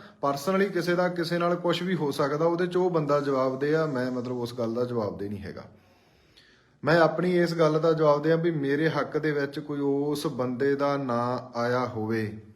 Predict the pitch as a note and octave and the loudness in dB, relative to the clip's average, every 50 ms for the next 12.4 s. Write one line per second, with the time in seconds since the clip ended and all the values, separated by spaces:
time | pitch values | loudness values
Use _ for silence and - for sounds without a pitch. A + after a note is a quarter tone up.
0 | - _ _ _ _ _ _ _ _ _ _ _ _ _ _ _ _ _ _ _ | -20 _ _ _ _ _ _ _ _ _ _ _ _ _ _ _ _ _ _ _
1 | _ _ _ _ _ _ - - - A#2 B2 C#3+ C#3+ C#3+ C#3 D3 D#3+ E3+ E3+ D#3+ | _ _ _ _ _ _ -12 -10 -10 -6 -4 -4 -4 -2 0 0 2 2 2 2
2 | D3+ C#3+ C#3 - D3 C#3+ D3 C#3 C#3+ C#3 C#3 C3+ C#3 B2+ A#2+ B2+ C#3 B2+ A#2 G#2 | 0 -2 -2 -2 -2 -2 -2 0 -2 -2 -2 -2 -4 -4 -4 -4 -4 -4 -4 -4
3 | A2 C3+ D3 C#3+ C3+ B2 A2+ C3 A2+ A2 A#2+ A#2+ C3+ B2 A#2+ A2+ A2+ A2+ A2 G#2+ | -4 -4 -6 -6 -8 -10 -10 -8 -8 -6 -6 -6 -6 -4 -4 -4 -2 -4 -4 -6
4 | G#2 G#2+ G#2 G#2+ A2 G#2+ A2+ C#3+ E3+ E3 D3 C3 B2+ A#2 B2 A#2+ A#2+ C3 C#3 B2+ | -6 -6 -6 -6 -4 -2 -2 -2 -2 -2 -2 -2 -2 -2 -2 -4 -4 -4 -4 -4
5 | B2+ C3+ D3+ D#3 C#3 C3 A#2 C#3 C3+ C3 B2+ A#2+ - B2 A2+ A2+ A2 G#2+ G#2+ - | -4 -4 -4 -4 -6 -8 -6 -6 -6 -6 -6 -8 -8 -8 -6 -6 -8 -8 -10 -12
6 | - - A2+ A#2 C3 D3 D3+ D#3 D3+ D#3 D3 C3+ - - B2+ A#2+ A#2+ A#2+ A#2 A#2+ | -16 -10 -6 -4 -2 0 0 0 0 -2 -4 -4 -6 -6 -6 -6 -6 -6 -6 -8
7 | - B2 A#2 - A2 A2 A#2+ A#2 B2 B2 B2 A#2 - B2 C#3+ F3+ F#3+ - - - | -10 -8 -6 -6 -4 -4 -4 -2 -2 -2 -2 -4 -4 -4 -4 -4 -6 -8 -14 -20
8 | - - - _ _ - _ _ - - - - - _ _ _ _ _ _ _ | -20 -20 -20 _ _ -20 _ _ -20 -20 -20 -20 -20 _ _ _ _ _ _ _
9 | _ _ _ _ _ _ A#2+ A#2+ B2 A#2+ - A#2+ B2 B2 - - _ _ _ _ | _ _ _ _ _ _ _ -20 -20 -20 -20 -20 -20 -20 -20 -20 _ _ _ _
10 | _ _ _ _ _ _ _ _ _ - A2 B2+ D#3+ F3 F3+ F#3 F3+ - - E3+ | _ _ _ _ _ _ _ _ _ -4 2 4 6 6 6 4 2 0 -4 0
11 | E3 D#3+ E3 F3+ E3+ F3 - D#3+ D3 C#3+ - - - D#3 D#3 D#3+ D3+ D3+ D#3+ D3+ | 2 2 2 2 2 2 4 4 4 4 2 2 0 0 0 0 0 0 0 0
12 | D3 D3 D3+ - D#3+ D3+ D3+ D3 | 0 0 0 -2 -2 -2 -2 -4